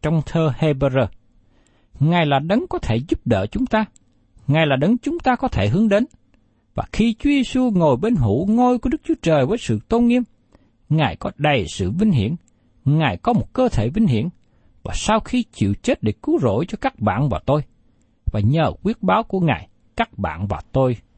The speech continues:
được sự sống. Kế tiếp, mời quý vị cùng tìm hiểu việc Đấng Christ cao trọng hơn thiên sứ.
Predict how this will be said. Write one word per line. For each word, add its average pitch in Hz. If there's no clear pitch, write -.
được 87
sự -
sống. 117
Kế 294
tiếp, -
mời 160
quý 370
vị 151
cùng 151
tìm 143
hiểu 110
việc 95
Đấng 185
Christ 330
cao 208
trọng -
hơn 131
thiên 120
sứ. 123